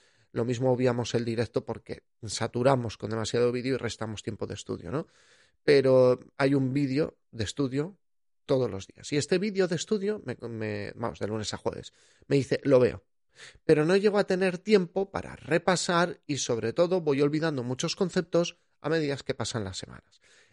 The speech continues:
Y esto genera una enorme frustración en el estudio". Por lo tanto, tenemos a una persona que se está esforzando mucho en el día a día, pero que el rendimiento final es bajo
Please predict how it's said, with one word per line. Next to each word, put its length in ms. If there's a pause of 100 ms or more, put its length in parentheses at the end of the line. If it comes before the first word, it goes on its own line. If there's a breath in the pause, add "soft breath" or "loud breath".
(140)
Y 100
esto 260
genera 320
una 180
enorme 300
frustración 600
en 100
el 100
estudio". 420 (540 loud breath)
Por 120
lo 120
tanto, 500
tenemos 460
a 40
una 160
persona 440 (240)
que 160
se 140
está 260
esforzando 600
mucho 480
en 120
el 160
día 200
a 20
día, 300 (380 soft breath)
pero 180
que 80
el 80
rendimiento 500
final 520
es 300
bajo 560